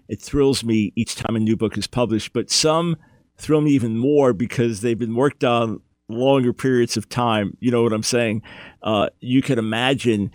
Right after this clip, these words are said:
uh, as, as a mother, if, if the whole process of conception and pregnancy and delivery was like a month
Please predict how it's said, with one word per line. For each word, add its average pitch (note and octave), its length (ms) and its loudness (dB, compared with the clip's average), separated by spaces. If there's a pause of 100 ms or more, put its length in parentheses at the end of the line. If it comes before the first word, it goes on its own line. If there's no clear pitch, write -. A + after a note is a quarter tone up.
(200)
uh, G#2 240 -4
as, A2+ 200 0
as A#2 200 -2
a A#2+ 60 0
mother, A2+ 560 0 (320)
if, A2+ 320 0
if A#2 160 -6
the A2+ 80 -2
whole B2 180 0
process A#2+ 580 0
of A2 160 -4
conception A2+ 600 -2
and G2+ 100 -4
pregnancy A#2 520 -2
and A2+ 100 -4
delivery A2 580 -2 (300)
was G#2 180 -4
like A2 200 -2
a A2 40 -4
month B2+ 680 0